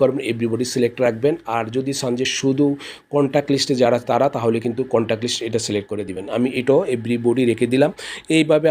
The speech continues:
আপনারা এই ইম্পর্টেন্ট এই সেটিংগুলো অবশ্যই করে রাখবেন। যদি এই সেটিংগুলো করে রাখেন তাহলে আপনারা ইমোতে যেভাবে আপনারা সেটিং করেন, অন্যের সাথে ভিডিও কল করেন, ভয়েস কল করেন, সেই রকম আপনারা এই Telegram অ্যাপ্লিকেশনটি দিয়ে আপনারা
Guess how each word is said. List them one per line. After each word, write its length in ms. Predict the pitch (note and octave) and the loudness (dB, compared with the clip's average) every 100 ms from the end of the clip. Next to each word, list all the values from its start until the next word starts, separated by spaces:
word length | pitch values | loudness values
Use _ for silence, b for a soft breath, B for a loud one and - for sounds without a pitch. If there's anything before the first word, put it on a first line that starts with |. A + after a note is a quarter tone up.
| B2+ | 0
আপনারা 280 | - B2 B2+ C#3+ - | 0 0 0 -2 -8
এই 60 | B2+ B2 C3 C3+ | -8 -2 2 2
ইম্পর্টেন্ট 400 | B2+ C3+ C3+ B2 | 4 2 2 -2
এই 140 | A#2 A2+ | -4 -4
সেটিংগুলো 440 | A2+ A#2+ A#2+ B2+ B2+ A2 | -2 -2 0 2 2 0
অবশ্যই 320 | A#2 - C#3+ B2+ | 0 0 0 2
করে 140 | B2 A#2 | 4 2
রাখবেন। 240 | A2+ C3 B2 | 0 -2 -2
যদি 120 | C3 C3 | 0 0
এই 60 | C3 | -2
সেটিংগুলো 360 | B2+ C3 B2+ B2 A#2 | -2 0 2 2 2
করে 140 | A2+ A#2 | 2 2
রাখেন 200 | A#2 B2+ B2 | 0 -2 -2
তাহলে 260 | G#2+ A2+ A#2 A2+ | 0 2 2 0
আপনারা 340 | A#2+ A2+ A#2 C3 B B B - | -2 -2 -2 -6 B B B 2
ইমোতে 340 | D#3 E3+ E3 C#3 | 4 4 0 0
যেভাবে 340 | C#3 C3+ B2+ | 0 2 2
আপনারা 340 | B2+ B2 B2 B2 B2 _ _ _ _ _ _ _ _ - - | 2 2 2 2 -2 _ _ _ _ _ _ _ _ -4 -2
সেটিং 220 | C#3+ C3+ | 0 -2
করেন, 260 | B2+ B2 A#2+ | -4 -2 -2
অন্যের 260 | A#2 B2 A#2+ | -2 -2 -2
সাথে 160 | B2+ A#2+ B2 | -2 -4 -2
ভিডিও 200 | B2 A#2 | -4 -2
কল 200 | A#2+ A2+ | -2 -2
করেন, 240 | B2 A#2 G#2+ | -2 -4 2
ভয়েস 220 | A2 A2 - | 2 2 0
কল 180 | A#2+ A2+ | -2 0
করেন, 200 | A#2 A2+ B2 B B B _ _ | 0 0 -4 B B B _ _
সেই 260 | - D3+ D3 | -2 2 4
রকম 220 | D3+ D#3+ | 4 2
আপনারা 340 | B2 - B2+ B2 - B2 | -2 -2 0 0 0 0
এই 180 | A#2+ B2 - _ | 0 -4 -12 _
Telegram 420 | C3+ C#3 C#3 C3+ C3+ | 0 2 2 0 -2
অ্যাপ্লিকেশনটি 680 | B2 B2+ A#2+ A#2 B2 A2+ A#2+ | -6 -6 -4 -4 -6 -4 -4
দিয়ে 280 | A#2 A#2 A#2 A2 | -2 0 2 0
আপনারা 300 | - A2+ A2 | 0 -2 0